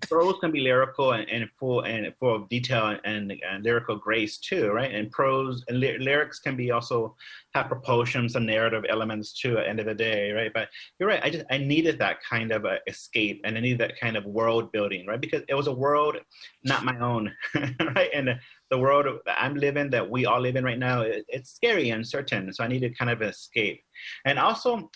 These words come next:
I must give a shout out to Eduardo from January two thousand and twenty, who had the foresight to say to himself, "You know, you should probably get cable this year." <laughs> So in January, I, I, I set up my T V that I've had in, in storage for years.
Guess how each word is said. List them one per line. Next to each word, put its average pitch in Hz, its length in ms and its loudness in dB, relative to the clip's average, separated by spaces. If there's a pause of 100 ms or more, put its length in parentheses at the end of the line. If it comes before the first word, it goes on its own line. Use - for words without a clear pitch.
(100)
I 175 120 2
must 214 280 -2
give 175 120 0
a 170 60 4
shout 156 300 2
out 151 160 0
to 151 100 0
Eduardo 127 560 2
from 120 200 -6
January 120 440 2
two - 140 -10
thousand 110 240 -2
and 104 100 -6
twenty, 127 560 -2
who 127 80 -4
had 123 180 0
the 131 60 -8
foresight 151 680 0
to 107 100 -6
say 135 360 0
to 135 100 -4
himself, 127 440 0 (380)
"You 240 80 -4
know, 240 140 2
you 240 80 0
should - 160 -2
probably 226 160 0
get 202 120 -2
cable 156 360 0
this 104 200 -4
year." 95 300 -2 (340)
<laughs> - 480 -6 (540)
So 160 100 2
in 160 120 4
January, 175 720 4
I, 127 180 4
I, 113 80 -6 (220)
I 127 140 2
set 156 220 0
up 160 100 4
my 143 140 0
T 143 220 -4
V 156 160 0
that 123 260 4
I've 113 40 -4
had 131 300 0 (220)
in, 117 180 -2
in 110 80 -6
storage 139 460 2
for 127 120 -2
years. 131 720 0